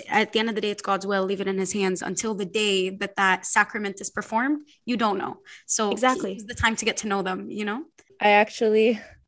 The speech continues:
Speaker 3: I find it so funny how I, I, I mean, we all, I feel like we all do this. I certainly do this,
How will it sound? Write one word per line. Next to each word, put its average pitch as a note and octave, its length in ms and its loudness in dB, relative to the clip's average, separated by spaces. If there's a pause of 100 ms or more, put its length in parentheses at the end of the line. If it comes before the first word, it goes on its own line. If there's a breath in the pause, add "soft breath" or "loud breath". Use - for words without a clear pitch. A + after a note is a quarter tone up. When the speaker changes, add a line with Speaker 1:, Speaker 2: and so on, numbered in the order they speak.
(440 loud breath)
Speaker 3:
I A3+ 140 6
find B3 420 4 (140)
it A3 180 2
so G#3+ 160 2
funny G3 300 0
how G#3 340 2
I, G3+ 140 4
I, A#3+ 160 6
I - 20 6
mean, B3+ 260 2
we A#3 200 2
all, D#4 120 6
I A3 200 4
feel B3 180 -4
like B3+ 140 0
we A3+ 80 0
all F#3+ 120 0
do F#3+ 120 0
this. F#3 160 -4
I G3+ 140 0
certainly F#3 400 -6
do F3 140 -2
this, F3+ 240 0